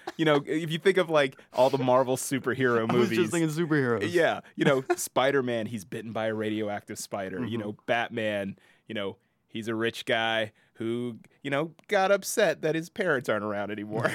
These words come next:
Speaker 2: <laughs> You know?
Speaker 1: <laughs> Yeah.
Speaker 2: <laughs> You know, but I always like, uh, comedian origin stories because there's always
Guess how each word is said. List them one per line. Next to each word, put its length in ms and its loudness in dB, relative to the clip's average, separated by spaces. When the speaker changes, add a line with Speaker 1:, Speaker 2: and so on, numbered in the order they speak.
Speaker 2:
<laughs> 120 0
You 80 4
know? 240 4
Speaker 1:
<laughs> 380 4
Yeah. 400 0
Speaker 2:
<laughs> 60 -8
You 100 -4
know, 180 -2
but 220 2
I 140 4
always 220 4
like, 280 0
uh, 320 4
comedian 560 0
origin 480 2
stories 400 -4
because 300 -4
there's 180 -2
always 500 -2